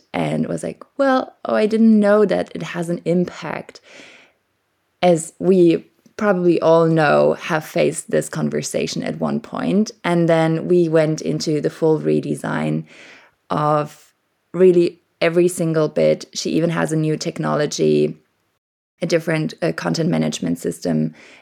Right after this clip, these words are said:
as well. So we rebuilt everything with also coming in new colors and new, so it's a little bit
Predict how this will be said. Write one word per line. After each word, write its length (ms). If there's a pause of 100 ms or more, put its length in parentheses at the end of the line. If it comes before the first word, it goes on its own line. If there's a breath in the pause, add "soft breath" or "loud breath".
(100)
as 180
well. 480
So 280
we 300
rebuilt 640 (120)
everything 880 (340 loud breath)
with 720
also 320
coming 400 (100)
in 540 (200)
new 800
colors 920 (100)
and 380
new, 400
so 180
it's 240
a 80
little 220
bit 240